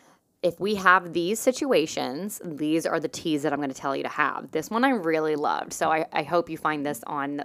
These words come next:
the, um, little highlight reel that I have put together. So for a headache, you want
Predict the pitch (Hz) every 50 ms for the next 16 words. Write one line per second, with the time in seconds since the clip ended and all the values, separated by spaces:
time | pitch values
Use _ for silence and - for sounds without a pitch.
0 | - - 143 135 147 139 135 135 131 131 127 - _ _ _ _ - 143 143 -
1 | - - - - - - - _ _ - 156 151 147 143 - 147 139 139 139 139
2 | - 143 143 135 123 131 139 135 131 131 - 131 127 - - - - - - -
3 | - - - - - - - - _ _ _ _ _ _ _ _ _ _ _ _
4 | _ _ - - - 180 165 - 190 175 180 165 - 208 240 226 170 - - -
5 | - - - - _ _ _ - - _ _ - 170 156 139 151 143 139 -